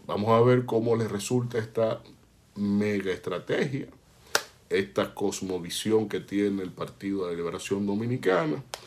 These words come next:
y que, eh, en este caso, eh, la casa, eh, gana y brinda, porque en el Palacio Nacional, con la postura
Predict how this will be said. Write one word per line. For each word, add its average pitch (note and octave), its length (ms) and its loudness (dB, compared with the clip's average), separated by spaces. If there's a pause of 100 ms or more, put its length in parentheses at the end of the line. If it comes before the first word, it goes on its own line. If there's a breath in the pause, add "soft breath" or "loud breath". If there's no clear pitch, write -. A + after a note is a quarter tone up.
(340 loud breath)
y A#2 240 -2
que, C3+ 500 6
eh, G#2 580 0
en G2+ 180 -2
este A2+ 260 -2
caso, A#2 500 0 (360)
eh, F2 760 -6
la E2+ 300 -10
casa, G2+ 680 -2 (420 loud breath)
eh, D#2+ 460 -2
gana G2 580 -2
y D2 80 -12
brinda, F#2 540 -6 (460 loud breath)
porque F#2+ 640 -2 (420)
en F2+ 180 -8
el E2+ 80 -4
Palacio F#2 480 -4
Nacional, G#2 600 -2
con F#2+ 140 -6
la E2+ 120 -8
postura G2 600 -4